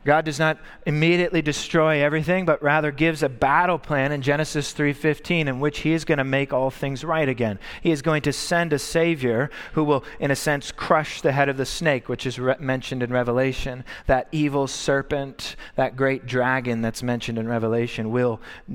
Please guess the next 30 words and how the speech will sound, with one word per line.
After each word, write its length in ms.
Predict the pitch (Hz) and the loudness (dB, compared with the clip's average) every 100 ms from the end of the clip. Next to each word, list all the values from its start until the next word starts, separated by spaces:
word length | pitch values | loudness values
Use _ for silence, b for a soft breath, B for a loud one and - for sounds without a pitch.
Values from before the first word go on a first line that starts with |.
| 117 | -12
he'll, 400 | - 127 135 135 - - | -4 0 2 0 -6 -4
he 120 | 165 156 | 2 4
loses 500 | 143 156 143 139 131 | 4 2 -2 -2 0
in 120 | 127 | 0
the 160 | 127 | 2
end, 380 | 127 110 92 107 - B B | 0 -2 -6 -14 -20 B B
right? 220 | 104 139 - _ _ B B B B | -6 -6 -10 _ _ B B B B
And 140 | 147 156 | 0 2
yet 80 | |
he 60 | 165 | 2
puts 260 | 180 196 190 | 2 0 -2
a 80 | |
cherubim 640 | 160 - 190 190 170 143 123 | -4 0 2 4 2 0 -2
to 120 | 139 | -4
guard 520 | 127 139 143 160 147 | 2 4 4 2 0
the 160 | 139 139 - - | 0 0 -4 -2
Eden, 480 | 135 139 147 170 | 2 2 2 -2
to 180 | 131 - | -4 -2
guard 540 | 143 120 131 135 151 143 | -2 2 2 4 2 -2
the 80 | |
place, 600 | 131 - 127 139 175 - - B B | -2 0 2 2 -2 -8 -12 B B
the 80 | 135 | -4
place 480 | - 143 147 156 - | -2 2 2 2 0
of 240 | 135 120 - B | 0 -2 -10 B
unity 480 | 139 151 151 147 143 | 0 2 2 2 2
of 120 | 127 | 2
heaven 260 | 135 139 | 2 0
and 160 | 135 127 | 0 0
earth. 260 | 127 165 165 | 2 2 0
It, 140 | 151 | -2